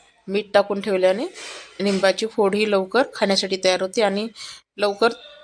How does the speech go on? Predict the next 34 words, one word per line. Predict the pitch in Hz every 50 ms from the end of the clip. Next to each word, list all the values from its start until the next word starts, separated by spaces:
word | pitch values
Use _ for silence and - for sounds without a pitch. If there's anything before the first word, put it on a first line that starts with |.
| - - - - _ _ _ _ -
तुटते | 247 240 233 - - - 226 220
ती. | 220 - 143 147 - _ _ _ _ _ _ _ _ _ _ _ -
आणि | 180 185 190 196
जर | 196 226 214
आपण | 202 185 - - 226
एका | - 190 196 - - 220
वेळेस | 226 247 269 269 -
सगळे | 262 233 220 226
मसाले | 214 208 202 202 202 185 185
घातले | 180 175 165 170 - - 233 254 262 - - - - - - - - _ _ -
तर, | 202 202 202 214
अ, | 214 214 220 220 214 220 220 220
साखरेने | 220 - 214 180 170 - - 214 214 214 214 220 226 226 226 _ _ _ - - - - - - - _ _ -
किंवा | - 220 233 262
गुळाने | 262 233 240 226 220 214 208 208 220 247 277 - - - - -
वरची | 202 202 202 208 - 254
साल | 247 - 226 185 196
ही | 208 247
कडक | 240 - 220 208 214 208 -
येते | 180 170 - 226 226
आणि | 226 - 185 196 208 -
खाण्यासाठी | - 214 202 202 202 - 214 202 - 254 233
लवकर | 220 208 208 - 226
लोणचं | 220 214 208 202 202 - 208 -
तयार | 190 185 180 170
होत | 165 160 156 156
नाही. | 143 147 160 170 - _ _ _ _ _ _ -
म्हणून | 180 185 190 196 208 220 226 - - - - - - - - - _ _ 202
निंब | 196 202 202 196 208
हे | 214 208 220 226 233 233 - _ _ _ _ _ _ _ _ _
पूर्ण | 214 208 196 208 220
फोडी | 214 - 220 208 214 208 -
तयार | 202 202 202 208 208 214 - _ _ _ _ _ _ _ _ _ _ -
कापून | - 185 185 - 233 233 240 247